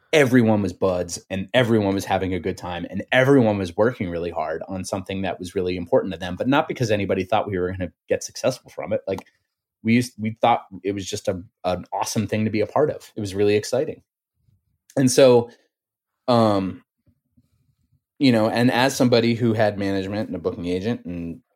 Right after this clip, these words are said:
you know, it was, it was helpful as, as the growth began to happen because I wouldn't have been able to handle all of that on my own. But, like, my goals were different then. And it was kind of, I think everybody was a little curious to see how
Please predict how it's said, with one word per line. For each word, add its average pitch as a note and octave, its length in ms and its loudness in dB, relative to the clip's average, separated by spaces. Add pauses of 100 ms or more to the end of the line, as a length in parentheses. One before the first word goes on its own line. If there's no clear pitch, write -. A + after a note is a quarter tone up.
(1040)
you G2 160 -4
know, F2+ 200 -2
it G2+ 140 -6
was, G#2+ 380 -6
it G#2+ 80 -2
was G#2+ 160 -2
helpful - 480 0 (440)
as, G2 380 -2
as F#2 240 -2
the G2 80 -8
growth F#2 320 2
began E2+ 280 -6
to E2 60 -8
happen D#2+ 300 -8
because F2+ 160 -4
I G2+ 80 0
wouldn't G#2 220 0
have D#2+ 60 -8
been E2+ 120 -4
able D#2 200 -6
to D#2 60 -8
handle D#2 280 -12
all - 160 -14
of - 80 -20
that - 160 -12
on - 80 -18
my - 160 -18
own. - 180 -20 (160)
But, F#2 160 -2
like, E2 300 -8 (840)
my G2+ 120 0
goals A2 280 4
were F2 100 -2
different D2+ 300 -12
then. - 180 -20 (640)
And F#2 320 -6
it G#2 60 0
was G#2 160 0
kind A#2 180 2
of, G#2+ 160 2
I A2 80 0
think B2+ 180 0
everybody A2+ 400 4
was G2+ 180 -2
a G2+ 40 0
little G#2 240 2
curious G#2 460 2
to G#2+ 100 -6
see G2+ 280 -2
how G2 520 0